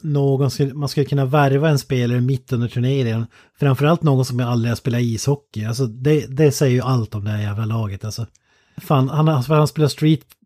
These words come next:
hockey och han har häcklat oss i, un-, från läktaren alla matcher under turneringen.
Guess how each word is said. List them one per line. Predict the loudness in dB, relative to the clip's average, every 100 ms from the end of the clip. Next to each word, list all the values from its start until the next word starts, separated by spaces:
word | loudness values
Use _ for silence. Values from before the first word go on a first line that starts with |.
| -14
hockey | -6 -2 -2 -2 -2 2
och | 2 0 -4
han | 0 2
har |
häcklat | 2 0 0 -2 0 0
oss | -2 -2
i, | -4
un-, | -2 -2 -2 -2
från | 0 2
läktaren | 0 -2 -2 0 0
alla | 0 0
matcher | -2 -2
under | -2 -2
turneringen. | -2 -2 0 0 -2 -4